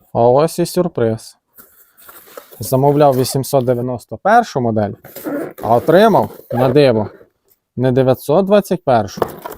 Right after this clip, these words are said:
а дев'ятсот шістдесят першу. Це вообще крутяк. Тобто, щоб ви розуміли, замовляв вісімсот дев'яносто перший, ось, отримав дев'ятсот шістдесят перший, який вартує там, в принципі, в два рази більше.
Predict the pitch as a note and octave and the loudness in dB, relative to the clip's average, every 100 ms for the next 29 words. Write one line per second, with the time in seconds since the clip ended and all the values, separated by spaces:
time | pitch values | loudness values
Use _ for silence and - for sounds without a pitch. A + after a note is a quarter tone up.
0 | - _ _ _ _ - - G#2+ G#2+ A#2 | -20 _ _ _ _ -20 -8 -4 0 0
1 | A2+ - D#3+ - C#3+ C#3+ D3 C#3 - D3 | -2 -2 -2 -4 -6 -4 -4 -2 2 4
2 | D3 - - - _ - - - A#2 B2+ | 2 0 -14 -20 _ -20 -12 -6 -4 -4
3 | D3+ - C3 A#2+ - C3 B2+ - A#2 A2 | -6 -6 -6 -4 -2 -2 -2 -2 -2 -2
4 | - _ _ _ _ - _ C3 A2+ B2+ | -6 _ _ _ _ -20 _ -4 -4 -4
5 | A#2+ - - B2 B2+ B2+ C3+ C3 G#2 G#2 | -6 -10 -12 -4 -2 -2 -2 -4 -4 -8
6 | - - _ _ - G#2+ C3 D3 D3 A#2+ | -12 -20 _ _ -18 -4 -2 2 2 0
7 | B2 B2+ - B2 A#2 A#2+ A2+ A#2+ F3+ A#3 | -4 -8 -8 -6 -4 -6 -6 -2 0 0
8 | - G#2 - _ _ _ - A2 F#2+ A2 | 0 -10 -12 _ _ _ 0 0 0 -6
9 | G#2 E3+ D#3 G#2+ A2+ A#2 - D3 - A#2 | 0 2 2 0 -2 -2 -2 -2 -4 -8
10 | A#2 B2 - A#2+ G#2+ G#2+ A2 C3+ C3 - | -6 -6 0 -2 -2 -6 -6 -2 -2 -2
11 | _ _ _ A2+ A#2 C#3+ C#3+ A#2+ A2+ A#2+ | _ _ _ -2 0 2 2 0 -4 -4
12 | B2 - A#2 A2+ A2 A#2 B2 A#2 A#2+ A2 | -6 -8 -6 -6 -2 0 2 0 -2 -4
13 | G#2 - | -6 -10